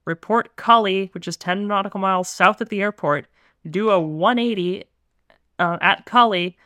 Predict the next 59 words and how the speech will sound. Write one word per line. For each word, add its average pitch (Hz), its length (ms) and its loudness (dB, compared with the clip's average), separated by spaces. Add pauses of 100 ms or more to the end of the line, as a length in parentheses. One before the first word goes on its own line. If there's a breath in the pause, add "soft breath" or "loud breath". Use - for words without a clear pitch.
(160)
and 165 80 -6
then 170 100 -2
intercept 190 640 -2
the 175 140 -8
in-, 175 160 -4 (100)
instrument 185 400 -8
landing 190 300 -4
system 175 500 -6
and 156 180 -8
land. 127 380 -2 (500)
Right. 165 300 0 (480)
So - 160 -8
Flight 247 240 0
nine 240 160 0
six 233 220 -8
five 196 240 2
was 185 100 -6
basically 233 400 -4
normal 196 480 -2
for 208 140 -10
the 180 80 -10
first - 240 -6
couple 190 240 -6
hours 175 400 0
as 180 100 -8
it - 100 -10
neared 175 280 -6
Colombia. 190 580 -4 (240)
At 190 140 -4
some 247 220 2
distance, 202 460 -6
the - 120 -12
pilots 185 320 -2
made 190 220 -8
contact 185 560 -6
with 180 160 -12
Cali 180 260 -4
approach 180 340 -6
control, 180 540 -8
at 185 80 -2
which - 180 -8
point 190 320 -6
several 233 300 -2
exchanges 214 560 -6
occurred 185 480 -6
in 190 160 -12
which 185 260 -8
small 262 300 -4
differences 240 540 -4
in 185 160 -6
wording 180 340 -4
began 180 240 -8
to 165 80 -10
set 202 240 -6
in 196 100 -6
motion 175 400 -6
everything 160 520 -10
that 151 160 -12
followed. 147 500 -4